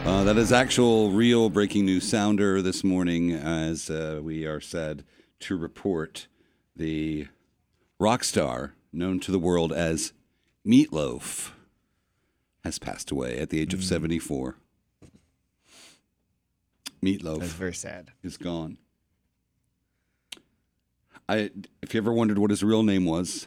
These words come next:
Speaker 1: well, when he was born, he was given the name Marvin Lee Aday.
Speaker 2: Aday.
Speaker 1: A D A Y. But, uh, of course, Meatloaf, we all know him from the Rocky Horror Picture Show.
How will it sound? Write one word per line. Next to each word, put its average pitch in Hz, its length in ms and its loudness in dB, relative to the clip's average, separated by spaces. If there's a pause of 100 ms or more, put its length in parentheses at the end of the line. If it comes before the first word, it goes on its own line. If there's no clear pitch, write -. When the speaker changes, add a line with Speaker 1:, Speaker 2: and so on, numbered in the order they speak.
(140)
Speaker 1:
well, 87 300 -2 (180)
when 104 100 2
he 117 80 4
was 117 160 2
born, 135 360 6
he 113 100 4
was 110 160 0
given 101 220 2
the 104 80 4
name 101 360 4
Marvin 92 540 2
Lee 92 400 2
Aday. 80 580 -4 (320)
Speaker 2:
Aday. 104 360 -4 (440)
Speaker 1:
A 87 160 0
D 80 300 -6
A 76 140 -6
Y. 69 340 -10 (1300)
But, 82 260 -10
uh, 82 40 -6 (120)
of 71 160 -12
course, - 260 -10
Meatloaf, 73 440 -4
we 78 80 -2
all 76 100 -4
know 76 200 -2
him 76 240 -6 (380)
from 80 180 -4
the 78 80 -4
Rocky 76 280 -6
Horror 78 280 -4
Picture 76 360 -8
Show. 76 460 -4